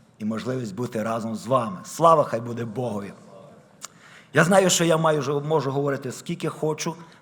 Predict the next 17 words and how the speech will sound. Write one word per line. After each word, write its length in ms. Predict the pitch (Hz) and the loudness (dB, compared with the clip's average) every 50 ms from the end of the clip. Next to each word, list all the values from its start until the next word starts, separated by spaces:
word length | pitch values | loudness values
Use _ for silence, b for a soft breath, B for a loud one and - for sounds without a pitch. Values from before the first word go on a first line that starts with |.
| B - | B -10
но 280 | 107 120 131 135 135 131 | -6 -2 2 2 2 2
одинадцята 600 | - 117 120 113 127 131 139 135 - - - 120 | 2 -2 -4 -4 -4 -4 -4 -4 -6 -4 -4 -4
година, 360 | 117 117 113 127 120 120 117 | -4 -4 -4 -6 -6 -6 -6
ми 120 | 113 113 | -4 -2
маємо 280 | 110 113 113 113 110 110 | -2 -2 -2 -2 -4 -6
йти 160 | 107 - 113 | -6 -8 -10
додому. 560 | 104 107 110 104 101 104 95 90 92 90 78 - B B B B B B B B B B B B B B B B B B | -10 -8 -10 -8 -8 -8 -10 -10 -10 -12 -14 -16 B B B B B B B B B B B B B B B B B B
Тому 200 | - 160 190 202 | -2 2 4 4
я 60 | 196 185 | 6 6
читаю 380 | - 180 180 190 180 175 165 | 4 4 4 6 6 4 4
Боже 320 | 147 135 170 170 147 160 151 | 2 2 2 2 4 2 0
Слово 600 | - - - 156 165 170 165 147 127 120 113 104 - - - - _ _ _ _ _ - _ - | 0 -2 -2 0 2 4 4 4 2 0 -2 -4 -8 -10 -18 -20 _ _ _ _ _ -20 _ -8
до 220 | 120 107 151 165 | -2 0 0 2
Євреїв, 640 | 156 160 156 139 143 156 156 147 139 117 117 104 101 - - - - _ - | 2 2 0 0 0 0 0 0 0 -2 -2 -6 -8 -10 -16 -20 -16 _ -6
<clears throat> 1080 | 143 147 123 110 - - - - - - _ _ _ _ _ _ _ _ - - - - | -4 -4 -4 -6 -8 -14 -18 -20 -20 -20 _ _ _ _ _ _ _ _ -20 -20 -16 -12
десятий 560 | 120 135 127 - - 156 156 - - 147 139 | -8 -6 -6 -2 0 0 0 0 0 -2 -2
розділ, 480 | 135 143 151 151 139 107 113 131 117 - | -2 0 0 -2 -2 -2 -6 -8 -8 -8